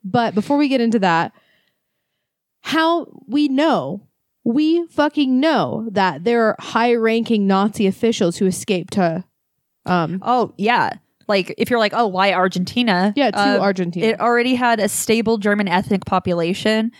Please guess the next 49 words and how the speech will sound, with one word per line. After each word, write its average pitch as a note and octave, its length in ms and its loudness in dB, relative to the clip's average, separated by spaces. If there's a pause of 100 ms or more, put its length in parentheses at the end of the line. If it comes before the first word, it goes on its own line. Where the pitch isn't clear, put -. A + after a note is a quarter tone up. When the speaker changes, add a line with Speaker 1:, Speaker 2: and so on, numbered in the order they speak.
(140)
Speaker 2:
and G3+ 140 0
it G3 80 0
had G3+ 180 0
post-war G#3 460 0
government G3 640 0
that F#3 400 -2
was F#3 200 -2
helping F#3+ 380 0
hide F3 300 0
hundreds F3 340 0
of E3+ 80 0
Nazis E3 400 -4
at - 80 -8
the A2 80 -12
time. - 180 -4
Speaker 1:
Yeah. B3 200 0 (500)
Well, C#4 160 0
I A#3 60 4
mean C#4 180 0
Speaker 2:
Argentinians B3+ 380 0
were F#3+ 100 2
very G3+ 480 0
favorable E3+ 640 -2
of, E3 140 -8
like, E3 180 -8
the F3+ 80 -2
Nazi D#3+ 340 -4
regime. E3 240 -2
Speaker 1:
Yeah. G3+ 220 0 (560)
I B3+ 100 -2
mean, D4+ 160 2
fuck, - 400 -2
even C4 280 0
if C#4+ 120 -2
you C#4 140 2
watch A#3 400 0
that A3 380 -2
goddamn A3 500 2
Netflix A#3+ 460 0
documentary G3+ 580 0
series, G3 400 0
The F#3+ 80 -6
Devil F#3 240 0
Next F#3 260 0
Door, F#3+ 260 2
which F#3+ 220 -4
talks F3+ 320 -2
about, F3+ 360 0
um, E3 320 -4